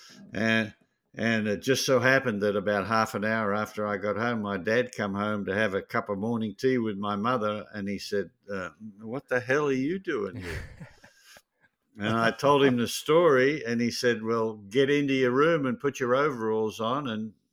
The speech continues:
Speaker 1: you can start working as a plumber." So, uh, I become his apprentice, and, uh,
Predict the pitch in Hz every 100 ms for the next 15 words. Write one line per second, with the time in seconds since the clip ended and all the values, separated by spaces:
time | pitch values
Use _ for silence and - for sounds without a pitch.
0 | - 123 123 113 - 135 135 120 127 160
1 | 113 101 107 101 107 135 147 127 80 _
2 | _ _ _ _ _ _ _ _ _ -
3 | 127 120 117 107 110 104 98 95 - _
4 | - 104 117 143 131 123 135 117 - 143
5 | 127 151 165 - - _ _ 90 95 101
6 | 95 95 95